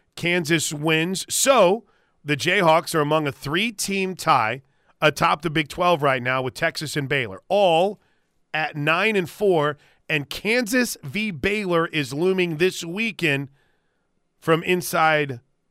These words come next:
Phog Allen Fieldhouse. Oh, let's go. Um, Iowa State and T C U tonight as Iowa State. If Iowa State wins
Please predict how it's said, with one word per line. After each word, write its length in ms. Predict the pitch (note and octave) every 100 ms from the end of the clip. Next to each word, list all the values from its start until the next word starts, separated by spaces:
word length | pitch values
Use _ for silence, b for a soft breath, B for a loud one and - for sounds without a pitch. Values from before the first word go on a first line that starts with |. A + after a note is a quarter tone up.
| _
Phog 420 | - D3+ D3 C#3+
Allen 300 | C3+ C3+ C3
Fieldhouse. 720 | A2 B2 G#2+ F#2+ E2 - - _ _ _ _ _ _ _ _ _ _ _ -
Oh, 220 | - -
let's 240 | - - -
go. 100 | - - _ _ _ _ _ b b b b b - C#3+
Um, 400 | C#3 C3 A#2+ A2 _ _ _ _ _ C#3+
Iowa 240 | D#3 D3+
State 480 | - D#3+ D#3+ F3 _ -
and 340 | C#3 C3+ B2+
T 200 | - F3
C 220 | - E3
U 720 | D3+ C#3+ C3+ A#2+ D2+ B1 G#1 _ _ _ -
tonight 400 | B2 F2+ C2+ _ _ _ _ _ _ -
as 180 | A2 A2+
Iowa 260 | A2+ A2+
State. 340 | G#2+ B2 G#2 - b b b
If 120 | D3 C#3
Iowa 280 | F#3+ A3+
State 280 | - G3 A#3
wins 640 | E3 D#3 D#3 G3+ G#3+ -